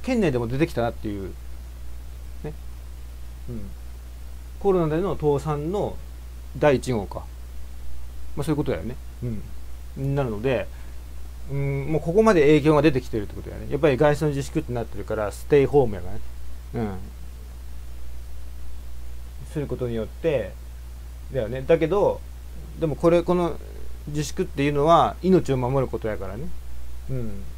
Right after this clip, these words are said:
でも会社を守るためには、あの、一部緩和して、ね、少しずつ緩和してあげないとっていうのもわかる。多分それは国とか県の、あの、思いっていうのはそれあると思うよ。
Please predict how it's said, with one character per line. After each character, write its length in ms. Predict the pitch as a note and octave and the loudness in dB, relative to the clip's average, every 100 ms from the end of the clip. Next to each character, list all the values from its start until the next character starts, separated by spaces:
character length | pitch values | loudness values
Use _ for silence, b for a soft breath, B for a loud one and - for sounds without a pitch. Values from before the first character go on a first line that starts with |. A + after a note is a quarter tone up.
| - - | -8 -2
で 80 | |
も 100 | G3 | -2
会 240 | D#3 G#3+ G#3+ | 2 2 2
社 100 | G#3+ | 2
を 40 | |
守 220 | G#3 G#3+ | 2 2
る 80 | G3 | 2
た 100 | C#3+ | 2
め 100 | C3+ | 0
に 120 | A#2 | 2
は、 300 | B2+ D#3+ G2 - - - - - - - | 6 6 6 0 -8 -8 -10 -10 -10 -2
あ 120 | C#3+ | 0
の、 100 | C3+ | 2
一 180 | C#3 F#3+ | 0 2
部 240 | C#3+ A2 - - | 2 0 -4 0
緩 200 | E3 D#3+ | 2 4
和 100 | D#3 | 2
し 60 | |
て、 200 | D#3+ D3+ | 0 0
ね、 220 | D#3+ E3+ - - | 0 -2 -2 0
少 100 | E3+ | 2
し 20 | |
ず 100 | F3 | 2
つ 80 | - | 0
緩 260 | - D#3+ | 0 2
和 80 | D#3+ | 2
し 100 | - | 0
て 120 | D#3+ | 0
あ 80 | D3+ | 2
げ 80 | D3+ | 2
な 80 | D3+ | 0
い 80 | A2+ | 2
と 340 | C3+ B2 F#2 - | 4 4 2 -4
っ 20 | - | 0
て 60 | |
い 40 | D3+ | 2
う 40 | |
の 100 | C#3 | 2
も 60 | G2+ | 0
わ 60 | |
か 100 | A#2 | -2
る。 80 | G2 - - - - | -2 -4 -8 -10 -2
多 80 | G#3+ | 0
分 120 | D#3+ | 2
そ 100 | D#3+ | 2
れ 60 | F3 | 2
は 100 | F3 | 2
国 200 | D#3 D#3 | 0 2
と 100 | D#3+ | 2
か 100 | A#2+ | 2
県 220 | C3 A2+ | 0 -2
の、 160 | A2 F#2+ B B B B | -4 -6 B B B B
あ 100 | B2+ | 0
の、 640 | C3 A2+ A2 G#2 G2+ G2 - | 2 2 0 -2 -4 -6 2
思 160 | D#3+ | 6
い 60 | F3 | 6
っ 20 | |
て 60 | - | 2
い 20 | |
う 40 | |
の 60 | A#2 | -4
は 60 | - | -2
そ 100 | B2+ | 0
れ 120 | B2+ | 2
あ 80 | B2+ | 2
る 60 | |
と 80 | G#2 | -2
思 100 | |
う 20 | |
よ。 60 | F#2+ | -8